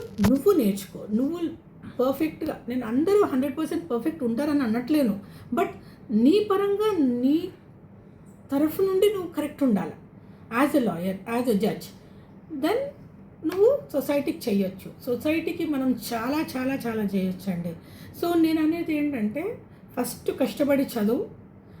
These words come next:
ఇప్పుడు మనము ఒక ఎల్ఎల్బి అయిపోగానే బోర్డు పెట్టుకోలేము, అట్లా అనేసి మనం గమన కూర్చోలేము. కష్టపడు, దాన్ని ఎంత నువ్వు కష్టపడుతున్నావో అంత రిటర్న్ మళ్ళీ నీకు వస్తుంది. రిటర్న్ అంటే మనీయే కాదు, సాటిస్ఫాక్షన్ ఉంటుంది, సొసైటీకి చేసిన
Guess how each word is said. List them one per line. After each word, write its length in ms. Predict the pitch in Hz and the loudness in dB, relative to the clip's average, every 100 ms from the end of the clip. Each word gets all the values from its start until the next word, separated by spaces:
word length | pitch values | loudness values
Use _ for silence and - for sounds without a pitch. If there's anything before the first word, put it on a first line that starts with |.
| - | -6
ఇప్పుడు 180 | 285 285 | 0 2
మనము 380 | 269 247 262 320 | 4 4 2 2
ఒక 240 | 233 208 | 0 0
ఎల్ఎల్బి 560 | 226 220 262 254 302 240 - - | -2 0 2 2 0 0 -10 -8
అయిపోగానే 500 | 247 247 311 294 285 | -4 -4 -2 0 2
బోర్డు 300 | 254 226 240 | 4 4 4
పెట్టుకోలేము, 640 | 247 233 - 226 214 220 - - - - - | 2 -2 -4 -2 0 0 -4 -16 -20 -16 -10
అట్లా 280 | 254 - 320 | -6 -2 0
అనేసి 420 | 320 330 - 349 | 2 0 0 2
మనం 340 | 311 285 247 | 4 4 2
గమన 200 | 226 254 | 2 2
కూర్చోలేము. 520 | 214 208 - 185 156 147 - - - - - - - - 254 | 4 2 0 -4 -6 -12 -20 -20 -20 -20 -20 -20 -20 -12 -10
కష్టపడు, 640 | - - 320 320 359 508 - - - - | -6 -4 -2 -2 0 -2 -4 -16 -14 -4
దాన్ని 760 | 202 226 247 254 247 247 220 233 | -2 -2 -2 0 2 2 0 -2
ఎంత 400 | 226 247 302 339 | 0 2 2 0
నువ్వు 280 | 330 320 | 0 0
కష్టపడుతున్నావో 680 | 285 - 330 285 262 277 311 | -2 -2 -2 -2 -2 0 0
అంత 200 | 277 247 | 2 0
రిటర్న్ 340 | 220 202 262 233 | 2 2 0 0
మళ్ళీ 200 | 190 214 | 0 0
నీకు 220 | 208 175 | 0 -4
వస్తుంది. 300 | 165 - - - - | -12 -14 -16 -18 -6
రిటర్న్ 260 | 214 294 302 | -2 2 2
అంటే 220 | 311 320 | 2 2
మనీయే 600 | 285 220 208 247 320 320 | 2 4 4 6 4 2
కాదు, 340 | 254 254 233 - - - - - - | -2 -4 -6 -8 -14 -20 -20 -20 -8
సాటిస్ఫాక్షన్ 680 | 208 233 269 311 294 311 | -6 -4 -4 -4 -2 0
ఉంటుంది, 360 | 269 247 233 233 | 2 2 2 0
సొసైటీకి 520 | 233 220 254 269 247 | 0 0 0 0 0
చేసిన 460 | 277 269 - 269 | 0 0 0 0